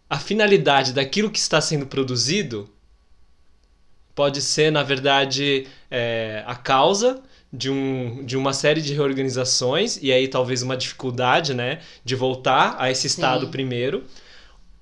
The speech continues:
Speaker 1: e o quanto que isso é de fato uma questão do, da idade, do crescer,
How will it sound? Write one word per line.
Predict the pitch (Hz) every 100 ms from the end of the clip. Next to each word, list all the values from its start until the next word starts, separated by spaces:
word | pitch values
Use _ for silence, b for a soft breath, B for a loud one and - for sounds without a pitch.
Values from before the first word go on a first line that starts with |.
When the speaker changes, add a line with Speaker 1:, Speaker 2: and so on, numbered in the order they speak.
| -
Speaker 1:
e | 214
o | 233
quanto | 233 196 220 220
que | 214 208 202 196 180 156 165
isso | 202 202 - 208 202 B B -
é |
de | 165 170
fato | - 151 147 156
uma | 151 151 147 143
questão | 151 147 - 131 123 117 113
do, | 120 131 139 131
da | 123 131
idade, | 123 123 131 160
do | 139
crescer, | 131 131 135 - 139 190 -